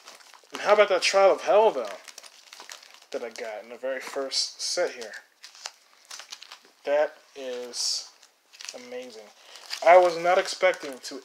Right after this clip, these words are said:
ever get that card ever again, but I'm glad I did. Oh my goodness. Hold on, let me fix this.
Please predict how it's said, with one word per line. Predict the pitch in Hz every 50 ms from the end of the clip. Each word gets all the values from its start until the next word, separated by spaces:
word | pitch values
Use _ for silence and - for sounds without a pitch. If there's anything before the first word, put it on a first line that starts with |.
| _ -
ever | 165 170 156 147 143 -
get | - 147 139 - _ -
that | 143 143 147 - -
card | - - 151 139 131 120 113 113 123
ever | 127 127 120 120 117
again, | 113 110 113 110 107 104 - - _ _ _ _ _ _ - _ _ _ _
but | - 117 113
I'm | 113 113 113
glad | 113 113 120 117 117
I | 113 110
did. | - 180 208 196 180 175 - - - - - _ _ _ _ _ _ - - - _ - - - _ _ _ _ _ - - _ _ _ _ -
Oh | 139 131
my | 113 101 101 98
goodness. | 123 120 - 117 107 - - -
Hold | 160 143
on, | 123 120
let | 135
me | 139 131
fix | - - 113 - -
this. | 113 107 -